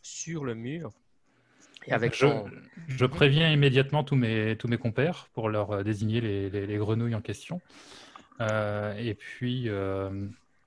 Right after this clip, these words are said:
Speaker 1: Et surtout, ce que tu remarques, c'est qu'il y a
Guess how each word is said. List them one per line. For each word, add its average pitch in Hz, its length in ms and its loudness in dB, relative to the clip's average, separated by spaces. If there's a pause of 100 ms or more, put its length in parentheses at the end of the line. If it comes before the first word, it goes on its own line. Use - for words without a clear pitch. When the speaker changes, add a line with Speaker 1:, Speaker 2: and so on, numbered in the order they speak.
(340)
Speaker 1:
Et - 200 -2
surtout, - 260 -10
ce - 60 -10
que 160 80 -8
tu - 120 -4
remarques, 135 320 0
c'est - 120 -10
qu'il 120 380 -2 (240)
y 123 120 -2
a 113 60 0